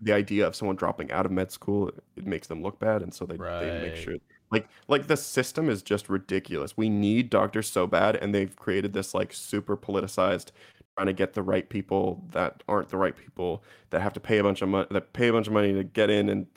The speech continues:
Speaker 1: plan fifteen years in advance.
Speaker 2: Yeah.
Speaker 1: And then <laughs> it's like,
Speaker 2: And then they're
Speaker 1: man, just,
Speaker 2: overworked
Speaker 1: like,
Speaker 2: because there's so
Speaker 1: take
Speaker 2: little
Speaker 1: some,
Speaker 2: of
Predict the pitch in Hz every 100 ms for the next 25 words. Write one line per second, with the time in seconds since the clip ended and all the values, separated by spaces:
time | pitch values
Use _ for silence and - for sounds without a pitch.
0 | - _ - 104 104 101 - _ _ _
1 | _ - - 104 104 101 104 95 98 98
2 | 110 104 90 90 - - _ _ - 98
3 | 98 98 98 92 - _ _ - - -
4 | - - - 147 - - 135 135 - 220
5 | - - 135 139 127 117 107 127 104 147
6 | 123 113 117 107 104 113 127 120 120 170